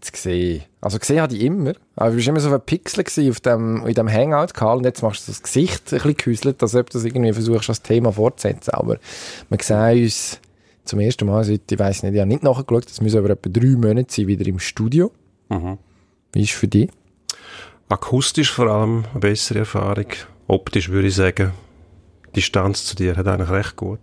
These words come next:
Speaker 2: getan.
Speaker 1: Dir?
Speaker 2: Ja.
Speaker 1: Okay.
Speaker 2: Aber akustisch ist es, glaub ich, schon ein Vorteil, wenn wir da im Studio aufnehmen können. Äh, jetzt könnten die Leute geäussert, dass, äh, ja, die Qualität nicht so gut ist. Wobei, eben, wir haben uns das Beste gegeben und, äh,
Speaker 1: Das ist nicht viel,
Speaker 2: wow,
Speaker 1: aber wir haben es
Speaker 2: also
Speaker 1: gegeben.
Speaker 2: der Mittel, die,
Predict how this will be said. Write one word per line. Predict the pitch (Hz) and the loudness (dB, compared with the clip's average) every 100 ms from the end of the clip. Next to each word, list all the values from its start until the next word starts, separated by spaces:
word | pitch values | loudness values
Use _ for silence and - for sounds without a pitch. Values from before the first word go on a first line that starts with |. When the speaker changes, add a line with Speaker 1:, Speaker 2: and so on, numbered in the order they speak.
| - | -10
Speaker 2:
getan. | - - _ _ - | -12 -12 _ _ 4
Speaker 1:
Dir? | 110 90 - - _ _ _ _ | 4 4 -2 -16 _ _ _ _
Speaker 2:
Ja. | 90 82 - _ _ - | -4 -4 -10 _ _ -12
Speaker 1:
Okay. | - - 92 - _ _ _ _ _ _ _ _ _ - | -10 -8 -10 -10 _ _ _ _ _ _ _ _ _ -4
Speaker 2:
Aber | 101 | 0
akustisch | 110 - 160 - 127 117 | -2 2 0 2 -4 -4
ist | - | -4
es, | |
glaub | 104 | -4
ich, | - | -2
schon | 101 95 | -4 -4
ein | |
Vorteil, | 101 98 - 92 | -4 -4 -2 -2
wenn | 92 | -2
wir | 87 | -2
da | |
im | 92 | -4
Studio | - 117 120 123 | 0 0 4 4
aufnehmen | 127 120 113 | 2 2 0
können. | - 107 98 101 | 0 0 0 -2
Äh, | 104 113 117 | -4 -4 -8
jetzt | 104 - | -10 -8
könnten | - - 101 | -8 -6 -6
die | 101 | -4
Leute | 107 117 - - - - | -2 -4 -6 -14 -14 0
geäussert, | 127 117 - 120 110 - | 2 2 2 2 0 -2
dass, | 101 - | -4 -2
äh, | 90 87 85 - _ _ 95 | -4 -6 -10 -20 _ _ -2
ja, | 92 | -2
die | - | 0
Qualität | 104 104 - 95 | 0 2 2 0
nicht | - | -2
so | - | -2
gut | 98 98 | 0 0
ist. | 107 - | -2 0
Wobei, | 107 104 98 | 0 2 0
eben, | 110 104 | 0 2
wir | 98 | 2
haben | 95 | 0
uns | 87 | -2
das | - | -2
Beste | 92 90 - | -2 -2 -6
gegeben | - 95 127 95 | -4 -2 0 -2
und, | 90 | -4
äh, | - - - _ - - - - - - | -8 -12 -20 _ -20 -20 -20 -20 -20 -4
Speaker 1:
Das | - | 0
ist | 101 | 2
nicht | 95 - | 0 4
viel, | 135 185 | 4 6
Speaker 2:
wow, | 165 | 6
Speaker 1:
aber | 135 | 4
wir | 123 | 4
haben | 127 | 4
es | 135 | 2
Speaker 2:
also | 104 | 2
Speaker 1:
gegeben. | 156 | 2
Speaker 2:
der | - | 0
Mittel, | 104 113 - - 95 | -2 -4 -4 -8 -4
die, | 107 | -2